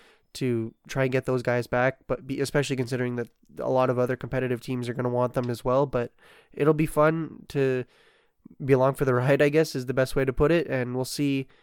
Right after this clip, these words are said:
who, who is able to come back. I think that both of them do wanna come back, or to some extent wanna come back, wanna return, and, and they wanna win. And if you wanna win, you probably come back to this team.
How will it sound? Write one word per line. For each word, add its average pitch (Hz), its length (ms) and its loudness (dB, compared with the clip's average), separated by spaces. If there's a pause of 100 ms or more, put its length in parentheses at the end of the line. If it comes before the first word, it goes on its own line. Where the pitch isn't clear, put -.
(600)
who, 139 640 2
who 165 260 4
is 147 200 2
able 147 160 4
to 139 60 0
come 135 160 -4
back. 117 200 -4
I 123 100 0
think 180 200 0
that 170 100 6
both 143 180 4
of 151 60 0
them 127 160 0
do 131 140 0
wanna 139 220 2
come 147 160 -2
back, 147 300 0
or 127 180 -6 (340)
to 139 120 -8
some 139 200 0
extent 143 320 0
wanna 139 200 2
come 143 200 -2
back, 139 240 2
wanna 123 180 -2
return, 131 480 -2 (440)
and, 123 180 -4
and 131 240 0
they 135 100 4
wanna 143 240 4
win. 127 280 2 (120)
And 131 120 -6
if 127 120 -8
you 131 60 -2
wanna 131 200 0
win, 139 220 0
you 127 80 -6
probably 131 440 -2
come 131 160 -6
back 131 200 0
to 135 60 -10
this 131 160 -4
team. 139 360 -4